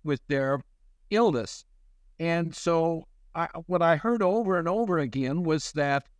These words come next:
I mean, as a nurse and as a physician, was that people were talking about their religious faith and how important it was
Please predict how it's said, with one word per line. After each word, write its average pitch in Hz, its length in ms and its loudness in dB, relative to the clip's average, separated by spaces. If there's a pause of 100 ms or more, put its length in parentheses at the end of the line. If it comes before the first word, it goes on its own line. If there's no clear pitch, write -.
(180)
I 156 60 -4
mean, 151 180 0
as 139 180 0
a 135 80 0
nurse 160 400 0
and 139 120 -6
as 131 200 -4
a 127 80 -2
physician, 156 680 -2
was 143 180 -4
that 143 160 -2 (540)
people 214 320 0
were 185 140 2 (100)
talking 196 460 0
about 175 280 4
their 175 160 0
religious 185 500 0
faith - 420 -6
and 135 140 -4
how 165 240 0
important 156 600 -2
it 139 100 -2
was 135 540 -4